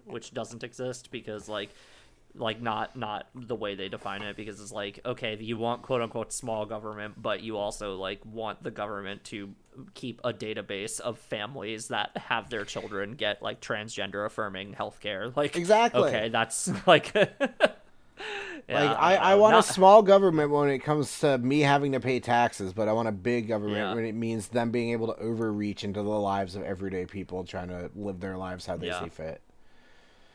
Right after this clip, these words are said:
Speaker 1: Yeah.
Speaker 2: It's so fucking stupid. Conservatives are really, I mean, everyone who, like, falls into, like, the median, like, eighty percent of
Speaker 1: Yeah.
Speaker 2: politics are, like, the dumbest people ever. Like, I, I don't agree with libertarians on a lot of things, but I do respect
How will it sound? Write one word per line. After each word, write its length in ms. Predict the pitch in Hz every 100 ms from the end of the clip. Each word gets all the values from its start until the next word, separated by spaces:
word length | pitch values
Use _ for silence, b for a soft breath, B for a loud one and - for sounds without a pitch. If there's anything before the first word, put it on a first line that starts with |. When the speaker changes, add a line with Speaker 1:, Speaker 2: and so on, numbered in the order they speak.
| b
Speaker 1:
Yeah. 140 | 64 -
Speaker 2:
It's 100 | -
so 120 | 90
fucking 340 | - 87 87 85
stupid. 380 | - 87 92 -
Conservatives 500 | 160 208 175 123 107
are 80 |
really, 320 | 101 101 95 -
I 120 | 160
mean, 320 | 180 165 143 - -
everyone 540 | - 156 151 139 123 107
who, 120 | 113
like, 160 | 104
falls 360 | - 98 101 95
into, 180 | 92 101
like, 180 | 98 95
the 80 | 98
median, 500 | 98 98 98 95 98
like, 260 | 92 - -
eighty 260 | 92 92
percent 400 | 92 90 - 90 90
of 320 | 90 87 - 113
Speaker 1:
Yeah. 320 | 98 - - -
Speaker 2:
politics 520 | - 92 92 95 90 92
are, 80 |
like, 140 | 90 90
the 80 | 87
dumbest 340 | 92 90 -
people 280 | 92 82 87
ever. 320 | 87 90 90 - b b b b 135
Like, 140 | 156
I, 360 | 185 240 247 220 b b
I 140 | 160
don't 180 | 196 208
agree 240 | 185 170
with 160 | 170 135
libertarians 640 | 156 139 - 131 123 117 110
on 100 | 107
a 80 | 104
lot 200 | 104 101
of 80 | -
things, 280 | 95 95
but 120 | - 110
I 80 | 110
do 180 | 113
respect 680 | 110 101 - 104 - - -